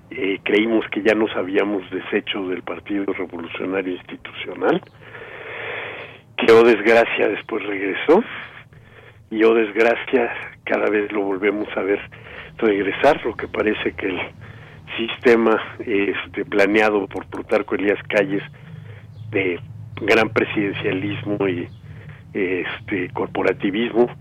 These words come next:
sigue reproduciéndose. Pero en, en ese año, en el noventa y nueve, mil novecientos noventa y siete fue el año con menor producción cinematográfica en México. Fueron siete, este,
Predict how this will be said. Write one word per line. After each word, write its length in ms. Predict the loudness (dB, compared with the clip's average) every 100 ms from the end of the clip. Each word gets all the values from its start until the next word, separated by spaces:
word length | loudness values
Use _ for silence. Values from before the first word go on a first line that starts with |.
| -18 -18 -14 -4
sigue 220 | 0 2
reproduciéndose. 1040 | 2 -2 -8 -8 -8 -6 -6 -8 -10 -8 2
Pero 200 | 6 8
en, 80 | 8
en 280 | 8 8 6
ese 220 | 6 6
año, 220 | 4 2 -2 -20 -20 -6
en 100 | 2
el 100 | 4
noventa 380 | 6 4 4 2
y 60 | 4
nueve, 340 | 4 2 0 -18 -20 -20 -20 -20 -20 -20 -20 _ -20 -6
mil 260 | 0 2 6
novecientos 460 | 4 4 -2 0
noventa 340 | 2 2 2 -2
y 80 | -4 -2
siete 300 | 2 4 2
fue 180 | 2 2
el 60 | 4
año 220 | 2 0
con 220 | 2 2
menor 480 | 2 2 2 0 0
producción 520 | -2 -4 -2 0 0
cinematográfica 880 | 0 -2 0 -2 -2 -2 -2 -4 -6
en 60 | -6
México. 400 | -6 -8 -10 -8 -8 -8 -6 -6 -6 -4 0 6
Fueron 400 | 8 8 2 0 _ _ _ -18 -16 -6
siete, 560 | 6 6 6 4 4 2
este, 1120 | 2 2 0 -8 0 2 2 2 2 0 -2